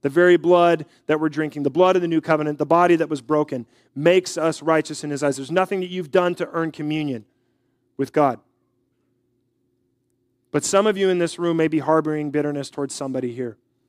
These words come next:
And the bottom line is this. You can't take communion if you're harboring bitterness towards a brother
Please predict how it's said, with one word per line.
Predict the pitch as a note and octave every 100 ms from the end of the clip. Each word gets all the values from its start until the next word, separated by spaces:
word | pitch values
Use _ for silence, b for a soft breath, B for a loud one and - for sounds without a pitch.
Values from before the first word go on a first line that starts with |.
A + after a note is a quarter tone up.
| _
And | D3+
the | D3+
bottom | E3+ F#3 E3+
line | E3 E3+
is | D3
this. | C3+ D3 - - _ _ _ _ _ -
You | E3+
can't | G3 F#3 -
take | E3
communion | D#3+ D#3 D#3+ F3+ D#3+ C#3+
if | -
you're | C3+
harboring | D3 C#3 C3+
bitterness | C#3+ C#3+ B2+ A#2+
towards | - B2
a | A#2
brother | B2+ A#2